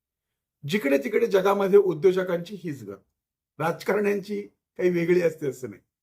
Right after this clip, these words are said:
किंबहुना स्वकर्तृत्वाने मोठी होणारी मंडळी,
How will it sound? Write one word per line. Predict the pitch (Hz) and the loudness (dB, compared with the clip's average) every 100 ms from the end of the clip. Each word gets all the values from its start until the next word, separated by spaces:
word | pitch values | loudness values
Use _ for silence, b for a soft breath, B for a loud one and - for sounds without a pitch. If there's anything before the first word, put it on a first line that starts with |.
| _ _ _ _ - | _ _ _ _ -2
किंबहुना | 196 214 240 185 143 143 _ | 0 2 0 0 -4 -8 _
स्वकर्तृत्वाने | - 208 - 226 - 220 208 208 | -6 -4 -4 -6 -8 -6 -4 -4
मोठी | 190 180 185 | -4 -6 -4
होणारी | 208 190 190 185 | -4 -2 -2 -4
मंडळी, | 160 156 170 131 | -6 -6 -6 -8